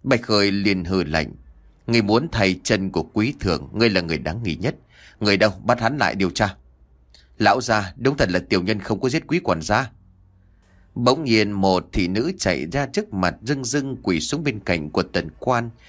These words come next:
nhìn Bạch Khởi ấp úng lên tiếng, "Lão già, canh năm ta, ta ở cùng với Tần Quan, huynh ấy không giết quý quản gia."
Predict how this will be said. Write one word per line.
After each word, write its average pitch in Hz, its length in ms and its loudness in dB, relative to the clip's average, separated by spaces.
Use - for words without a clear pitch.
nhìn 107 280 2
Bạch 98 160 0
Khởi 87 360 2
ấp - 220 -4
úng 156 180 -4
lên 127 240 -4
tiếng, 156 280 -2
"Lão 107 340 2
già, 120 420 -2
canh 131 200 0
năm 117 200 2
ta, 113 280 2
ta - 220 0
ở - 200 2
cùng 101 220 2
với 160 200 -2
Tần 92 280 0
Quan, 139 260 -2
huynh 113 220 2
ấy 113 220 2
không 110 280 0
giết 175 240 0
quý 170 240 0
quản 73 200 0
gia." 113 320 -2